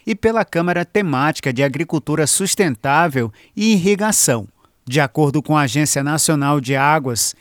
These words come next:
e Saneamento Básico, a ana, das vinte maiores commodities brasileiras, dez fazem uso de irrigação. Além desses outros alimentos que compõem a dieta básica brasileira,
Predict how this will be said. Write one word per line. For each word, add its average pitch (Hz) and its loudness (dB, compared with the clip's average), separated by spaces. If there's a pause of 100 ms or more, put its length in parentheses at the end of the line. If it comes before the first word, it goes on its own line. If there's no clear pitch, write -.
(140)
e 143 -2
Saneamento 143 0
Básico, 120 -2 (160)
a 123 0
ana, 139 2 (360)
das 147 2
vinte 214 0
maiores 131 2
commodities 135 -2
brasileiras, 147 0 (260)
dez 196 2
fazem 185 -2
uso 160 0
de 165 -4
irrigação. 180 0 (260)
Além 139 0
desses 139 0
outros 156 0
alimentos 135 0
que 156 -4
compõem 139 -2
a 151 -4
dieta 147 0
básica 131 0
brasileira, 143 0